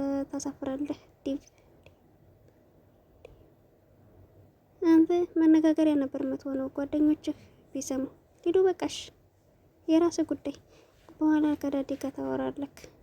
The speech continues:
የራስህ ጉዳይ ብለው ትሄዳለች። እንግዲህ መነጫጭቃ አታስቢ፣ እኔ ሁሉንም ነገር አስተካክላለሁ እሺ ብላ ትለዋለች።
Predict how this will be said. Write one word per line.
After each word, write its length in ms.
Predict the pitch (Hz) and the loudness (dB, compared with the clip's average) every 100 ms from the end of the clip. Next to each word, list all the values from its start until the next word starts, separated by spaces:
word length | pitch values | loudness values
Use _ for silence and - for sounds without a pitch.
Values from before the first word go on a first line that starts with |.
| - _ _ | -20 _ _
የራስህ 320 | 302 302 - 269 | -4 -4 -4 -12
ጉዳይ 300 | 269 - - _ _ _ _ | -12 -12 -16 _ _ _ _
ብለው 320 | 285 - 277 | -10 -10 -14
ትሄዳለች። 680 | - 277 - 285 - - - - - _ - - - - - _ _ - | -10 -10 -10 -12 -14 -20 -16 -14 -16 _ -20 -20 -20 -20 -20 _ _ -4
እንግዲህ 300 | 277 - 277 | -4 -4 -12
መነጫጭቃ 560 | 269 269 294 - - - - - - - | -14 -14 -14 -14 -16 -16 -20 -12 -12 -8
አታስቢ፣ 460 | 269 285 277 285 262 - - - - - - _ _ _ - _ _ _ _ _ _ | -8 -6 -4 -4 -6 -8 -18 -20 -20 -20 -20 _ _ _ -20 _ _ _ _ _ _
እኔ 140 | 302 302 302 | 4 4 4
ሁሉንም 440 | - 302 294 277 | 0 0 0 -2
ነገር 260 | 254 - - | -4 -6 -6
አስተካክላለሁ 880 | 262 - - 285 - - 294 311 - - - - _ _ - - | -8 -12 -16 -16 -8 -6 -4 -8 -20 -20 -20 -20 _ _ -20 -10
እሺ 180 | - - - - - - _ - | -8 -8 -8 -10 -14 -20 _ -12
ብላ 220 | 285 294 311 - _ | -8 -4 -6 -10 _
ትለዋለች። 600 | - 311 - - - _ | -8 -8 -8 -14 -20 _